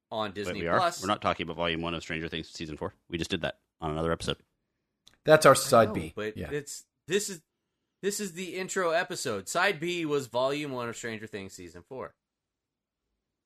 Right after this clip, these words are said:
Speaker 3: They're coming out in reverse order,
Speaker 1: We
Speaker 3: but that's fine.
Speaker 1: recorded
Speaker 2: That's
Speaker 1: it
Speaker 2: gonna
Speaker 1: first.
Speaker 2: confuse
Speaker 1: I s-,
Speaker 2: people.
Speaker 1: I reco-, we recorded it first. I said it
Speaker 3: Yeah.
Speaker 1: first.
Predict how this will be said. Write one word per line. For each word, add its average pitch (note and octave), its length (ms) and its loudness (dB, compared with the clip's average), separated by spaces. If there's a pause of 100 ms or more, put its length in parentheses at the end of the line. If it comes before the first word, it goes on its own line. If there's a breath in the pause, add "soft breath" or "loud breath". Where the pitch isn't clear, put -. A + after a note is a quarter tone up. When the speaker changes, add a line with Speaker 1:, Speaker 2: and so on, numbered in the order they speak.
(680)
Speaker 3:
They're F3 100 10
coming F#3 280 10
out C#3+ 180 12
in A#2+ 120 8
reverse A2+ 340 6
order, G#2+ 180 6
Speaker 1:
We G2+ 60 8
Speaker 3:
but A2 80 4
that's B2 160 6
fine. D#3 80 2
Speaker 1:
recorded F3+ 200 0
Speaker 2:
That's F3+ 80 2
Speaker 1:
it - 80 2
Speaker 2:
gonna C#3 120 4
Speaker 1:
first. C#3+ 100 4
Speaker 2:
confuse C#3+ 120 4
Speaker 1:
I C#3+ 60 2
s-, - 140 -2
Speaker 2:
people. - 160 -18 (840)
Speaker 1:
I C#3 80 0
reco-, D3 400 -4
we D3+ 140 -2
recorded F3+ 500 0
it D#3+ 80 -4
first. D#3+ 280 0
I A#2+ 60 -2
said A#2+ 240 0
it F#2+ 100 -2
Speaker 3:
Yeah. D#2 40 -10
Speaker 1:
first. D#2 380 -12